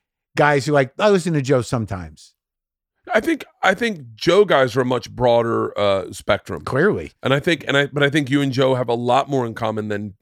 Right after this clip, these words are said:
Speaker 2: not. For instance, um, Joe doesn't know much about sports. He knows about U F C,
Speaker 1: Yeah.
Speaker 2: but that's it. You can't,
Speaker 1: Yeah.
Speaker 2: you can't talk to him about any
Speaker 1: Basketball?
Speaker 2: I would, I would argue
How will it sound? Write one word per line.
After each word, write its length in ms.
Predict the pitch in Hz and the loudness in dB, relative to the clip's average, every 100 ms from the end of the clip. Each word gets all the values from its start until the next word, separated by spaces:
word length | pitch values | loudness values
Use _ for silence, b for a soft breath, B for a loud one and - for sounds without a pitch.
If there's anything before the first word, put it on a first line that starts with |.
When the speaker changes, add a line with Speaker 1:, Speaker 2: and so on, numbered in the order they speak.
| _ | _
Speaker 2:
not. 400 | 113 127 107 - _ _ _ _ | -2 0 -2 -8 _ _ _ _
For 180 | - 117 | -4 -2
instance, 600 | 113 - 120 113 - - | -4 -4 -4 -4 -10 -10
um, 380 | 110 110 101 98 - _ - | -2 -2 -2 -6 -16 _ -8
Joe 220 | 101 147 | 0 2
doesn't 240 | 156 120 101 | 2 -2 -4
know 100 | 104 | -4
much 180 | 101 | -4
about 200 | - 90 | -6 -8
sports. 500 | - 80 78 - - _ _ | -8 -10 -10 -12 -20 _ _
He 140 | 117 | -4
knows 180 | 120 110 | -2 0
about 160 | 101 101 | -2 -4
U 140 | 107 | -4
F 80 | 90 | -6
C, 400 | - 147 104 92 _ | -4 -2 -2 -8 _
Speaker 1:
Yeah. 200 | 120 123 | 0 2
Speaker 2:
but 80 | 87 | 2
that's 200 | 117 90 | 0 0
it. 260 | 120 98 - | -2 -2 -2
You 100 | 120 | -2
can't, 280 | 127 127 69 | 0 -2 -4
Speaker 1:
Yeah. 40 | - _ | -14 _
Speaker 2:
you 100 | - 143 | -4 0
can't 200 | 165 139 | 0 2
talk 200 | 139 - | 0 0
to 80 | 127 | -4
him 60 | |
about 400 | 107 101 95 - - | -4 -2 -2 -4 -2
any 220 | 104 127 | 0 2
Speaker 1:
Basketball? 480 | 131 117 127 127 127 _ _ _ _ _ _ _ _ _ _ _ _ _ - | 0 0 -2 -2 -8 _ _ _ _ _ _ _ _ _ _ _ _ _ 0
Speaker 2:
I 140 | 117 | 2
would, 280 | 139 135 101 - | 4 2 -2 -2
I 80 | 117 | 2
would 140 | 127 - - | 2 0 4
argue 640 | 127 143 127 123 117 | 6 6 2 -2 0